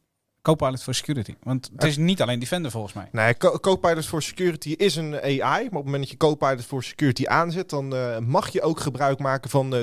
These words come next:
Speaker 2: Defender Threat Intelligence. Nou, dat is superhandig. Kan je ook vragen stellen aan Copilot over, eh, de attackergroepen, over I O C's die voorkomen en, eh, en, en dat soort zaken.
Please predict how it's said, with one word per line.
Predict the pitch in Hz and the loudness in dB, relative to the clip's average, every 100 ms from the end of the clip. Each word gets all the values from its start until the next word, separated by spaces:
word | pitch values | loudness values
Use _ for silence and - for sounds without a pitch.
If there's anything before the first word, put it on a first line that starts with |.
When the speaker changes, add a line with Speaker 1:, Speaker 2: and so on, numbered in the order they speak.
| 104 | -2
Speaker 2:
Defender | 135 - 139 123 117 | -2 0 0 -2 -4
Threat | - 151 139 | -2 0 0
Intelligence. | 120 110 127 104 98 143 - - - _ - - - | -4 0 2 2 -4 -4 -6 -10 -14 _ -18 -18 -14
Nou, | - - | -14 -12
dat | 98 - | -10 -4
is | |
superhandig. | 175 143 131 156 175 175 - | -2 0 2 4 4 2 0
Kan | 113 | -8
je | 117 | -8
ook | - | -2
vragen | - 120 120 | 0 2 0
stellen | - 127 120 | -2 -2 0
aan | 123 113 | -2 -2
Copilot | 127 127 107 113 120 - | -2 -2 -4 -4 -4 -4
over, | 127 135 117 120 | -4 -4 -4 -6
eh, | 117 117 - - | -6 -6 -10 -8
de | 127 151 | -4 -4
attackergroepen, | 151 185 - 160 - 165 156 151 151 147 | 0 0 2 0 0 -2 0 0 2 0
over | 113 113 120 131 | -2 -4 0 0
I | 127 | 0
O | |
C's | 131 170 165 | -2 -4 -4
die | - 151 | -2 2
voorkomen | 151 151 - 139 139 139 113 | 6 6 4 0 0 -2 -4
en, | 117 113 | -4 -4
eh, | 117 110 | -4 -4
en, | 135 - | -4 -4
en | 131 | 0
dat | 147 - | 0 0
soort | 123 - | -6 -4
zaken. | 120 101 - 147 | -4 -4 -6 -8